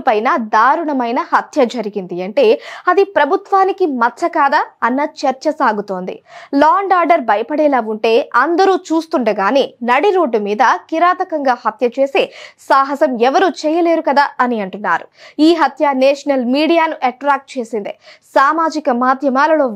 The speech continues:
వైరల్ అయ్యింది. ఇంత దుర్మార్గంగా హత్యలు చేసుకుంటారా అన్నది జనంలోకి పోయింది. ఇది మంచి విధానం కానే కాదని చెప్పాల్సి ఉంది. కూటమి ప్రభుత్వం ఇకనైనా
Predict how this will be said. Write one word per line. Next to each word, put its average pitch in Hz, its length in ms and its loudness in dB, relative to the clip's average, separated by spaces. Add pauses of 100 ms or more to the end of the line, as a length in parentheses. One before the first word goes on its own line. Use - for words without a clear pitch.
వైరల్ 285 340 0
అయ్యింది. 208 280 -8 (400)
ఇంత 453 340 2
దుర్మార్గంగా 285 640 2 (140)
హత్యలు 320 480 0
చేసుకుంటారా 254 580 0 (120)
అన్నది 254 260 -2 (180)
జనంలోకి 294 640 0
పోయింది. 202 320 -6 (440)
ఇది 359 140 2 (200)
మంచి 302 300 -2 (100)
విధానం 302 360 -2 (140)
కానే 294 300 2 (120)
కాదని 269 400 0
చెప్పాల్సి 269 460 -2 (100)
ఉంది. 202 160 -6 (400)
కూటమి 392 440 0
ప్రభుత్వం 302 380 0 (200)
ఇకనైనా 302 440 0